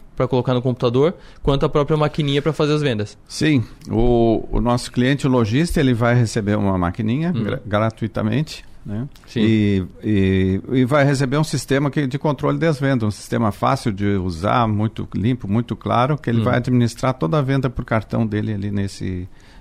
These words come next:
Speaker 2: nesse sistema, né? E isso tudo com, com atendimento cem,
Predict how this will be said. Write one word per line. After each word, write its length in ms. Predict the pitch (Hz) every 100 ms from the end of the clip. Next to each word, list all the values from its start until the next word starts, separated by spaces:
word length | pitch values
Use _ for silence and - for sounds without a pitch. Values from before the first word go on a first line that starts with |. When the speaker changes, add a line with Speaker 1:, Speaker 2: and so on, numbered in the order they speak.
| -
Speaker 2:
nesse 200 | 95 101
sistema, 460 | - 110 - 85 82
né? 140 | 90 101 - - - - - -
E 140 | 120
isso 200 | 131 -
tudo 320 | - 135 139
com, 880 | 135 147 143 143 127 113 98 87 87 80 - - - -
com 200 | 117 123
atendimento 1200 | 117 120 110 110 117 120 127 113 98 92 90 90
cem, 320 | 92 - 120